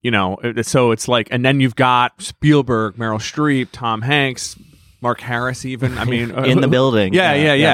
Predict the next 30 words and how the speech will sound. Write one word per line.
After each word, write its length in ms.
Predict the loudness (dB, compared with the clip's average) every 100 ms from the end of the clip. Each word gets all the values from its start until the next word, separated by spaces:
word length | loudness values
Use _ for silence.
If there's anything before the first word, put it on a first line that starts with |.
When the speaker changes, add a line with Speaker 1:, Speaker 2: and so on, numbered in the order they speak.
| 2
Speaker 2:
yeah. 20 |
Speaker 1:
I 60 | -2
mean, 220 | -2 0
that's 180 | -2 -2
quite 320 | -2 0 2
a, 220 | 2 0
that's 160 | -2 -4
quite, 260 | -4 -6 2
Bob, 320 | 0 0 0
uh, 280 | 2 4 4
Odenkirk, 560 | 0 0 0 0 0
right? 240 | 0 0 -2
Who 220 | -2 0
else 160 | 0
was 120 | -6 -4
there? 240 | -4 -4
In 140 | -6
the, 120 | -10 -10
th-, 180 | -12 -4 0
Speaker 2:
Uh, 40 |
I 60 | 2
Speaker 1:
sorry. 140 | 0
Speaker 2:
think 80 | 0
Sarah 220 | 0 0
Paulson 480 | 2 2 2 -2 -6
was 140 | -4
there, 160 | -2 -2
maybe. 280 | -2 -2 0
Speaker 1:
Okay. 300 | 0 0 0
Speaker 2:
Yeah, 220 | 0 0